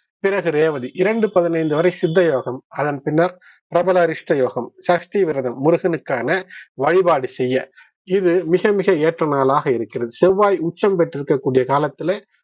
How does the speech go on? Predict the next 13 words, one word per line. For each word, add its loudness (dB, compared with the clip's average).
அனைவரும் 0
முருகனுக்கான 0
வழிபாடு 2
செய்வது 0
மிகப்பெரிய 0
ஏற்றங்களையும் -2
முன்னேற்றத்தையும் -2
தரும். -10
உத்திரட்டாதி 0
நட்சத்திரம் -4
காமதேனு 0
பூஜை -6
செய்ய -2